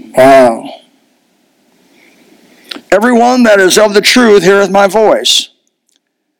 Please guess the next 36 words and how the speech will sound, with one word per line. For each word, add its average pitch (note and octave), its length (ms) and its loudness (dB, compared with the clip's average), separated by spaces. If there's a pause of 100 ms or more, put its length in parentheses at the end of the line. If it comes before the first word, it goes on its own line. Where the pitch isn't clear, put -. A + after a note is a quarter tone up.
(500)
Pilate G3 280 2
said A3 200 0
unto F3 140 0
him, F3 200 -2
"What A#3 220 4
is D4+ 280 2
truth?" - 760 -4 (2750)
And C3 140 4
when F3 100 4
he F3 60 2
had D#3+ 100 0
said F3 300 0
this, D#3+ 260 0
he D#3 80 -4
went D#3 240 2
out D3+ 160 2
again D#3 320 0
unto C#3 160 0
the C3 100 -4
Jews D#3 440 2
and B2+ 80 -2
said G#3 240 0
unto C3 180 0
them, A2+ 320 -8 (1500)
"I - 140 2
find E3 420 -2
no C#3+ 200 -2
fault. C3 640 -2 (1400)
I C#3 120 0
find F#3+ 280 0
in D#3 120 0
him D#3 360 -2
no D3+ 240 -2
fault C#3 440 0
at A2+ 100 -8
all." - 340 -16